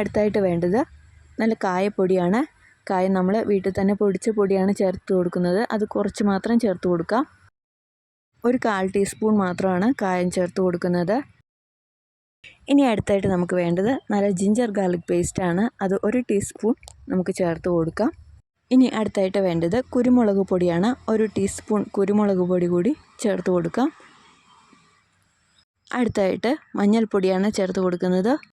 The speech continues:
ഒരു അര ടീസ്പൂൺ മഞ്ഞൾപ്പൊടി ചേർത്ത് കൊടുത്തിട്ടുണ്ട്. ഇനി വേണ്ടത് മുളക് പൊടിയാണ്. മുളക് പൊടി ഒരു ടേബിൾ സ്പൂൺ മുളക് പൊടി ചേർത്ത് കൊടുക്കാം. ഇത്രയാണ്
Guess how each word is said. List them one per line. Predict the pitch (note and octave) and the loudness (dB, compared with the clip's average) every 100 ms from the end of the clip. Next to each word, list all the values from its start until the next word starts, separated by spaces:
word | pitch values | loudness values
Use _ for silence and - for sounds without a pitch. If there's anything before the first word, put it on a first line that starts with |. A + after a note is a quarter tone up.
| _ - | _ -6
ഒരു | A3+ A3+ A3+ | -2 -2 0
അര | A3 A3+ | -2 0
ടീസ്പൂൺ | A#3 A3+ - A#3+ G#3+ - | 0 -2 -2 -2 0 0
മഞ്ഞൾപ്പൊടി | F#3+ F#3+ G3 G3+ G3+ D4 - - | 0 2 0 0 0 -2 -6 -6
ചേർത്ത് | G3+ F#3 F3+ | -4 -2 -2
കൊടുത്തിട്ടുണ്ട്. | F3 E3+ F3+ F#3 E3+ E3 C4 - - - - - - - | -2 -2 -6 -2 0 0 -2 -4 -14 -20 -20 -20 -10 0
ഇനി | A#3 G3 | 2 4
വേണ്ടത് | F#3 F3+ F#3 G3+ - | 2 2 2 0 0
മുളക് | G3 F#3+ A3 A3 | 0 0 0 0
പൊടിയാണ്. | G#3 G3 F3+ F3+ C4 - - - - - | 2 2 2 2 0 -2 -12 -20 -20 -6
മുളക് | G#3+ G#3+ G#3 | 0 0 2
പൊടി | G3 A3+ - | 2 0 0
ഒരു | A3 G#3 | -2 0
ടേബിൾ | G3+ F3+ F#3 | 0 0 -2
സ്പൂൺ | - A#3 D#4 - | -2 0 0 0
മുളക് | G3 F#3 F3+ | 0 2 0
പൊടി | F#3 G3 G3+ | 0 0 -2
ചേർത്ത് | F3+ F3 F#3 | -2 0 0
കൊടുക്കാം. | E3+ E3+ A3+ E4 - _ _ _ _ _ _ _ _ _ _ | 0 0 0 -2 -6 _ _ _ _ _ _ _ _ _ _
ഇത്രയാണ് | G#3+ G3+ G3+ F#3 F3+ A#3 | -6 -2 0 0 0 -2